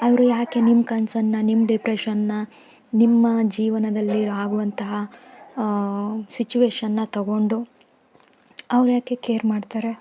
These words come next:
ತಗೊಳಲ್ಲ, ಯಾರು ಕೂಡ ತಗೊಳಲ್ಲ ಅವ್ರಿಗೆ. ಈಗ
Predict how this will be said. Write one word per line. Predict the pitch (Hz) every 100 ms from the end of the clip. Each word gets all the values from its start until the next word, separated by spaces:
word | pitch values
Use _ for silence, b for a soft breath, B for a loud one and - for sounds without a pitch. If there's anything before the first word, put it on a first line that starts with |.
| -
ತಗೊಳಲ್ಲ, | 214 208 202 220 -
ಯಾರು | 208 190 202 226
ಕೂಡ | 226 214 220
ತಗೊಳಲ್ಲ | 208 196 196 202 - B B B
ಅವ್ರಿಗೆ. | 214 208 208 196 202 226 - B B B B _ _ _ -
ಈಗ | 247